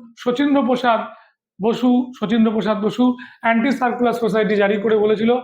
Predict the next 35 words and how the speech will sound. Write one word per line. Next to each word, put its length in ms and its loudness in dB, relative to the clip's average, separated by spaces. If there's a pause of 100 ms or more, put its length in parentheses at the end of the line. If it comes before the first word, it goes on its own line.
(260)
সেই 240 -2
সব 160 0 (100)
ছাত্রদের 420 -2
ফিরিয়ে 260 0
নিতে 160 0
হবে। 220 -4 (680)
ঠিক 180 0
আছে, 120 0 (460)
এবং 240 2 (360)
এই 160 2
সময়তে 540 -2 (200)
আমরা 220 0 (120)
দেখলাম 340 0 (480)
যে 140 0 (460)
আমাদের 360 2
বেশ 220 -2
কিছু 160 -2 (100)
মুসলিম 340 0
নেতা 180 0 (180)
এগিয়ে 240 2
এসেছিল, 260 0 (460)
যেমন 240 2
আমি 160 -2
বলে 120 2
দিই 200 0
দেদার 260 2
বক্স, 320 0 (640)
যেমন 280 0
দীন 240 4
মোহাম্মদ, 420 2 (800)
আমাদের 300 2
লিয়াকাত 400 0
হোসেন, 280 -2 (640)
ঠিক 160 2
আছে, 120 0